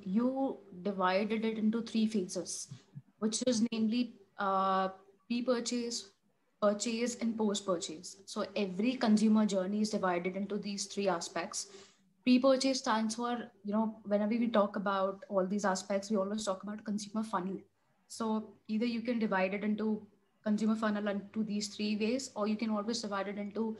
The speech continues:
the ida model that is very highly discussed in marketers, that is awareness, uh, interest,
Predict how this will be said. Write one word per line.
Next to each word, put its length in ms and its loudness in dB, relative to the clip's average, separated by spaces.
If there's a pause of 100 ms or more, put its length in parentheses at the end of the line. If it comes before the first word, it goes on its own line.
(360)
the 160 0
ida 340 6
model 340 4
that 200 -6
is 300 -8
very 300 -8
highly 240 -8
discussed 580 -10
in 140 -10
marketers, 460 -8
that 160 -10
is 140 -10
awareness, 720 -8 (400)
uh, 300 -2 (180)
interest, 680 0